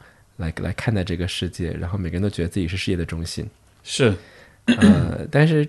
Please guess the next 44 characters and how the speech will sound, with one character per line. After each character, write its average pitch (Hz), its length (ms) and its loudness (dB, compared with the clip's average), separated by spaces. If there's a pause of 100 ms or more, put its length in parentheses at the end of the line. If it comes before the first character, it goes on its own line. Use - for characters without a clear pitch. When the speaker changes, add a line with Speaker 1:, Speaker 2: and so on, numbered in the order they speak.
Speaker 1:
触 - 140 -4
觉 110 160 4
的 104 180 6
不 117 200 -2
同 87 320 -4
是 98 160 -6
在 90 280 0
于， 80 380 -4 (580)
呃， 98 160 -8
当 117 240 4
你 98 80 0
在 101 140 2
触 147 200 -2
摸 131 180 4
的 117 120 4
时 - 140 -4
候， - 320 -6 (840)
当 110 160 2
你 113 60 2
想 101 180 0
要 85 60 0
通 107 140 -2
过 107 80 2
触 107 160 -4
觉 104 80 0
来 107 80 4
了 101 240 0
解 143 180 0
一 - 40 -2
件 87 140 -2
事 - 140 -6
情 92 140 -8
的 87 60 -6
时 - 160 -12
候， - 200 -8 (920)
你 92 200 -4
要 95 320 0 (180)
花 - 260 -4
时 101 200 -4
间 95 200 -4
跟 95 120 -6
他 92 100 -4
相 85 300 -6
处。 - 160 -12